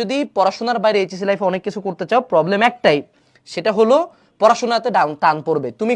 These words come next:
কখন, you can never be everything at once। আমি কখনো বাংলাদেশের সেরা পাওয়ার লিফটার আর এডটেক ফাউন্ডার হব না,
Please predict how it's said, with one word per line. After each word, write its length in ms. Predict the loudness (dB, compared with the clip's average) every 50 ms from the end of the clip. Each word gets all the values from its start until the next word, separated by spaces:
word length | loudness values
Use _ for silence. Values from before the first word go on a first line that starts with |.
| 0
কখন, 180 | 0 0 0 -2 -2 -2
you 60 | -4 0 0
can 120 | 0 0 0 -2 -2
never 200 | 2 2 2 2 2 0
be 80 | -2 -4 -4 -6 -10 _ _ _ _ -2 0
everything 340 | 0 0 -2 -2 -4 -4 -4 -4 -8
at 60 | -8 -4 -2 -2
once। 200 | -2 -2 -4 -10 -20 -20 _ _ _ _ _ _
আমি 280 | -2 -2 0 0 -2 0
কখনো 380 | 0 0 0 -2 -4 -4 -2
বাংলাদেশের 480 | 0 0 0 0 0 -4 -4 -4 -6 -6
সেরা 280 | -6 -4 0 2 2
পাওয়ার 300 | 2 4 6 6 6 6
লিফটার 320 | 4 0 -4 -2 -2 0 0
আর 60 | 0
এডটেক 300 | 0 -2 -4 -8 -8 -6
ফাউন্ডার 260 | -8 -8 -6 -6 -4
হব 200 | -2 -2 -2 -2
না, 160 | -2 -4 -8